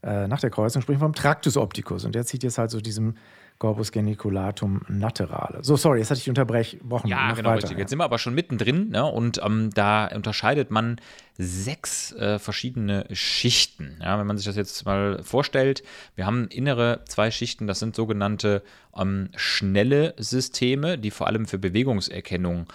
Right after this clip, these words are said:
Speaker 2: ähm, vorhanden sind. Das, man nennt sie auch magnozelluläre
Speaker 1: Das,
Speaker 2: Schichten,
Speaker 1: das
Speaker 2: ja,
Speaker 1: klingt
Speaker 2: das
Speaker 1: jetzt
Speaker 2: heißt, da sind
Speaker 1: fürchterlich, magnozellulär,
Speaker 2: Furchtbar.
Speaker 1: heißt aber nichts anderes, das sind große Zellen, ne?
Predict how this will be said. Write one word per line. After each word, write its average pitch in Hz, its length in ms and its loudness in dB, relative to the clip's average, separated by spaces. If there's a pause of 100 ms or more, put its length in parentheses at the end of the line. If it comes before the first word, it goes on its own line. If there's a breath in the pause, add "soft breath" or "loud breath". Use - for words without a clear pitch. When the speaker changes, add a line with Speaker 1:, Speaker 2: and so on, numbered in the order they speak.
(320 loud breath)
Speaker 2:
ähm, 87 180 -2
vorhanden 85 440 -2
sind. 101 240 0
Das, 90 380 0
man 90 120 -4
nennt 95 160 0
sie 95 80 -2
auch 90 100 -8
magnozelluläre 90 1700 0
Speaker 1:
Das, 80 80 -6
Speaker 2:
Schichten, 107 420 -4
Speaker 1:
das 113 120 4
Speaker 2:
ja, 90 60 2
Speaker 1:
klingt 147 160 6
Speaker 2:
das 131 120 4
Speaker 1:
jetzt - 0 -
Speaker 2:
heißt, - 80 -4
da 87 40 0
sind - 20 -2
Speaker 1:
fürchterlich, 156 560 4
magnozellulär, 123 680 2
Speaker 2:
Furchtbar. 120 200 4
Speaker 1:
heißt 131 180 4
aber 127 100 4
nichts 143 180 2
anderes, 139 220 2
das 127 100 2
sind 127 80 0
große 135 440 4
Zellen, 110 420 2
ne? 135 120 0